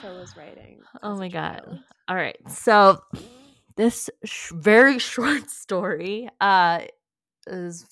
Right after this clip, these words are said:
Speaker 2: uh, when I was in fifth grade. It was in, I think it was, like, in my English class or something. Um, and it was a collection of all the students' writings created into this anthology,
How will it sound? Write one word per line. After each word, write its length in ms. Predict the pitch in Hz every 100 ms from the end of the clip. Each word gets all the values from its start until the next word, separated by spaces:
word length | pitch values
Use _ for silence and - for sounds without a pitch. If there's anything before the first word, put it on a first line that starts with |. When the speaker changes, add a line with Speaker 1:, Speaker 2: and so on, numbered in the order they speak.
| -
Speaker 2:
uh, 280 | 175 170 170
when 160 | 170 160
I 80 |
was 380 | 156 160 160 160
in 320 | - 160 151
fifth 400 | 147 151 190 _ -
grade. 760 | 196 190 160 151 156 156 156 160 - - _ _ -
It 100 | 160
was 220 | 151 151
in, 540 | 160 151 151 151 151 _ _ _ _ _ _ _
I 80 | -
think 180 | 160 147 165
it 60 |
was, 240 | 156 147 147
like, 200 | 139 _
in 80 | 151
my 240 | 143 165 147 _ _ _ _ _ _ _ _
English 300 | 214 240 285
class 600 | - 285 285 285 - - _ _
or 60 | 160
something. 580 | - 175 190 156 151 151
Um, 460 | 165 151 147 151 151 _ _ _ _ _ _ _ _ - -
and 460 | 165 143 143 151 - _ _ _ _ _ _ _ _ -
it 80 | 160
was 300 | 156 - - _ _ _ _ _
a 60 | 175
collection 500 | - 170 151 151 151
of 120 | 143
all 160 | - 143
the 80 | 147
students' 320 | - 147 147
writings 480 | 147 143 147 147 -
created 320 | - 143 143
into 320 | 147 - 147
this 180 | 143 139
anthology, 880 | 151 147 143 147 143 139 147 143